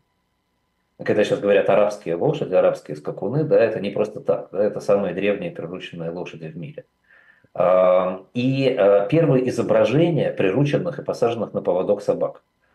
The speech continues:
Мы понимаем, что собаки приручены значительно раньше, есть исторические данные о том, что это произошло где-то пятнадцать-семнадцать тысяч лет назад,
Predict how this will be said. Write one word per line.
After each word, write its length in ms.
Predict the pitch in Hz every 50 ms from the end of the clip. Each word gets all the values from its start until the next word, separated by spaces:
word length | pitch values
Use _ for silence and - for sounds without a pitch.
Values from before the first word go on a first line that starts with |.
| _ _ _ _ _ _
Мы 120 | - 113 110
понимаем, 320 | 120 120 127 131 120 107
что 100 | - -
собаки 340 | - 117 104 117 - 90 92
приручены 480 | - 101 92 101 101 98 - - 85
значительно 460 | 85 - 98 - - 107 - 98 95 101
раньше, 340 | 143 180 190 170 - -
есть 240 | 85 92 90 - -
исторические 560 | - - - 101 98 - - - - - 90
данные 360 | 85 98 104 98 90 87 85 82
о 40 |
том, 140 | - 95 90
что 160 | - - 87
это 100 | 82 73
произошло 420 | 71 82 85 85 80 82 - - 85
где-то 200 | 85 87 85 -
пятнадцать-семнадцать 880 | - - - 104 92 90 - - - - 90 87 85 82 - - -
тысяч 320 | _ - - - - - -
лет 180 | 98 92 -
назад, 400 | - 101 107 160 175 - - -